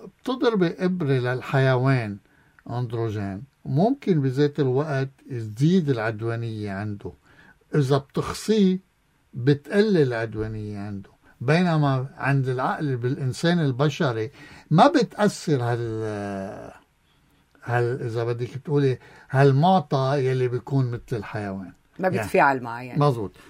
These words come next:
Speaker 1: هيدي النقطة بخصوص، آه، بخصوص الأندروجين يعني. وفينا نشوف كمان أمثال بالتاريخ إنه مثلًا حتى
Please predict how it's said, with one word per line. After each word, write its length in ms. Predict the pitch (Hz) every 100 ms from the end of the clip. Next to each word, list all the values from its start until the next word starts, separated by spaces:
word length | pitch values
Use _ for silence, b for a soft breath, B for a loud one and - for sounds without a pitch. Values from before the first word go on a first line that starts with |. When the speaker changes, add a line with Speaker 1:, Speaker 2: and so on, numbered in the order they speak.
| b
Speaker 1:
هيدي 500 | 131 240 269 233 233 -
النقطة 640 | 151 165 226 190 196 170 160
بخصوص، 720 | 147 139 - 180 180 180 151 131 120 - B B B B
آه، 1040 | 120 113 113 113 113 110 113 - - - - - - -
بخصوص 420 | 135 - 165 151
الأندروجين 880 | 127 123 127 117 113 113 110 113 101
يعني. 240 | 95 101
وفينا 800 | 113 - - - - 202 208 190
نشوف 360 | 156 - 226 -
كمان 360 | 151 151 180 175
أمثال 580 | 143 131 - 208 240
بالتاريخ 580 | 117 104 - 107 104 101 - B B B B
إنه 200 | 131 131
مثلًا 340 | 143 147 156
حتى 560 | 120 - - - 147 127